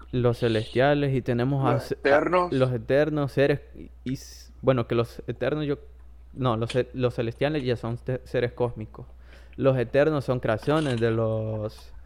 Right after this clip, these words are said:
Speaker 1: de los
Speaker 2: Celestial.
Speaker 1: celestiales. Entonces, como que se va más para abajo la categoría.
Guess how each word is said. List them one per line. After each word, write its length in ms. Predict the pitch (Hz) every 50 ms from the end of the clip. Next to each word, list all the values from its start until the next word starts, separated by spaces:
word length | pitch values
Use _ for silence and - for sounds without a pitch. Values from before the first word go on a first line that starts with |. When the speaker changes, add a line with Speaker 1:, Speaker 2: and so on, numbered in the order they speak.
| - - - - - - - - - -
Speaker 1:
de 160 | - 120 123 117
los 120 | 117 110
Speaker 2:
Celestial. 480 | - 110 92 165 - - - - 98 117
Speaker 1:
celestiales. 320 | 110 107 113 117 - -
Entonces, 600 | - 127 120 - 123 123 120 120 117 110 107 - - - - - - - - - - - - - - - - - -
como 240 | - 123 123 123 120
que 120 | - 123
se 120 | 117 - 120
va 200 | 110 117 123 120
más 200 | 123 123 123 -
para 160 | - 110 107
abajo 380 | 117 123 120 123 104 101 104
la 360 | 113 107 131 123 110 110 113 113
categoría. 680 | - 113 - - 117 110 113 117 120 123 120 107 117